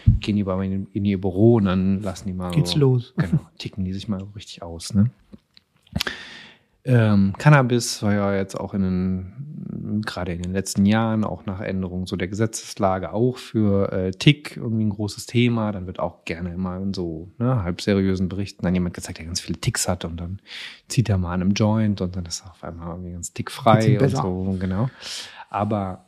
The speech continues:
Speaker 1: also ich habe auch Patienten, die ich mit Cannabis behandle, wo ich das auch guten Gewissens machen kann und wo auch objektiv ist, das hilft denen und andere Dinge haben nicht geholfen.
Speaker 2: Mhm.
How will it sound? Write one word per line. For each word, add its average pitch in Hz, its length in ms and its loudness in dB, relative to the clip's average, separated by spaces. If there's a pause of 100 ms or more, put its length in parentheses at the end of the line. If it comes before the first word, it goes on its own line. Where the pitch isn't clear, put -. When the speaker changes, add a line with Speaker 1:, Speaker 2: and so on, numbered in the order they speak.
(960)
Speaker 1:
also 92 320 6 (160)
ich - 100 -4
habe 107 140 2
auch - 80 2
Patienten, 113 480 -2
die 107 140 -2
ich - 140 -8
mit 98 200 -6 (140)
Cannabis 98 400 0
behandle, 151 580 0
wo 113 60 -6
ich 98 60 -12
das - 200 -10
auch 110 100 -16
guten 113 280 0
Gewissens 98 380 -2
machen 127 220 2
kann 123 240 -4
und 104 120 2
wo 98 100 -6
auch 98 80 -14
objektiv - 560 -6
ist, - 220 -12
das - 100 -8
hilft 143 300 0
denen 113 160 2
und 95 80 0
andere 104 260 -6
Dinge 104 220 -6
haben 98 100 -4
nicht 135 220 -2
geholfen. 131 500 0 (180)
Speaker 2:
Mhm. 127 200 2